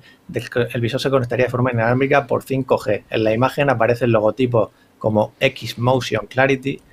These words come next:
Pixel Contrast Booster, X uno y Dynamic algo, y más que no, no se lee por, porque no sé,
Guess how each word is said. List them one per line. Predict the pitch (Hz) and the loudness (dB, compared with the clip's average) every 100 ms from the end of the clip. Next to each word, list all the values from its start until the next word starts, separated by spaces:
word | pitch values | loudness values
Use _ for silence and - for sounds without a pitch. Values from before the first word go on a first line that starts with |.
| _ _ | _ _
Pixel | - 147 - 127 110 | -4 -2 -2 -4 -4
Contrast | - 127 127 120 107 101 - - | -2 -2 -2 2 2 2 -8 -4
Booster, | 131 135 - 147 156 - _ _ _ | 0 0 2 -2 -2 -8 _ _ _
X | 127 123 123 - | -2 0 -2 0
uno | 135 156 190 - _ - _ _ | 2 2 0 -4 _ -20 _ _
y | 117 | 0
Dynamic | 107 107 127 110 | 2 2 2 2
algo, | 131 143 156 220 - - - - _ | 2 2 2 0 -6 -20 -20 -20 _
y | 127 117 | -2 2
más | 120 | 0
que | 120 117 | 0 -2
no, | 110 107 107 | -2 -4 -6
no | 107 107 113 | -8 -4 -2
se | 110 | 0
lee | 113 117 | 0 2
por, | 117 110 104 | 4 2 0
porque | - 101 104 | -8 -12 -8
no | 98 | -8
sé, | 95 | -6